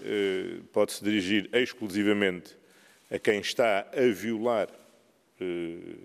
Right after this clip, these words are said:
a obrigação dos serviços mínimos, pode-se confinar a alguma região do país onde a situação seja particularmente crítica ou a um determinado tipo de serviço, como, por exemplo, abastecimento a aeroportos,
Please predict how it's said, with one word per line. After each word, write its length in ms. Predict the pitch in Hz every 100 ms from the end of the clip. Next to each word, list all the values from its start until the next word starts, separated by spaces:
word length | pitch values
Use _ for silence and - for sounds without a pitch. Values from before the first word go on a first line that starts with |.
| - 95
a 60 |
obrigação 500 | 95 92 95 - 92
dos 80 | 90
serviços 340 | - 80 82 -
mínimos, 560 | 95 120 147 160 - - - - _ _ -
pode-se 380 | 113 104 -
confinar 560 | - 120 - 117 113 107
a 120 | 101 -
alguma 580 | 101 104 95 127 107
região 380 | 90 85 95 101
do 100 | 90
país 480 | - 98 95 85 -
onde 180 | 104 95
a 40 |
situação 500 | 85 107 87 - 113
seja 300 | 90 92 85
particularmente 640 | 78 95 90 90 82 90 87
crítica 640 | 104 131 131 135 147 147 - - - -
ou 200 | 117 123
a 60 | 117
um 180 | 110 110
determinado 600 | 101 104 98 104 110 101
tipo 180 | - 87
de 60 | -
serviço, 420 | 113 90 170 -
como, 160 | - 80
por 120 | 80
exemplo, 280 | 92 90 -
abastecimento 680 | 92 90 - 92 95 95 -
a 40 | 82
aeroportos, 680 | 85 98 - 117 120 -